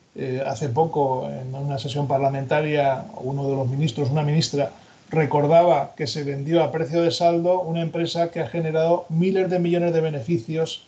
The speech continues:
en los últimos años. ¿Cómo se puede vender a precio ridículo una empresa que genera esos niveles de beneficios y que los generaba entonces también? Bueno, pues, mm, primera cuestión,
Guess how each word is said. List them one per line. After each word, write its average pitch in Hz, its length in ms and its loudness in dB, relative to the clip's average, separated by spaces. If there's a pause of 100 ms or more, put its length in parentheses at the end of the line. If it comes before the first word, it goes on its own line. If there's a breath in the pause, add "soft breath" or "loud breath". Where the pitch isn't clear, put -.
en 143 80 -8
los 131 160 -6
últimos 151 340 0
años. 143 400 -4 (640)
¿Cómo 160 220 2
se 160 80 0
puede 165 240 4
vender 156 520 4
a 151 140 -8
precio 156 320 -2
ridículo 151 680 -2
una 156 140 -4
empresa 147 300 -4
que 147 120 -2
genera 147 340 -4
esos 143 200 -2
niveles 143 300 2
de 139 60 2
beneficios 143 500 2
y 160 80 -2
que 156 80 0
los 143 160 0
generaba 151 400 0
entonces 131 400 -4
también? 131 400 -8 (880 soft breath)
Bueno, 135 200 0
pues, 139 400 -4
mm, 143 340 0 (140)
primera 160 640 4 (180)
cuestión, 143 500 -4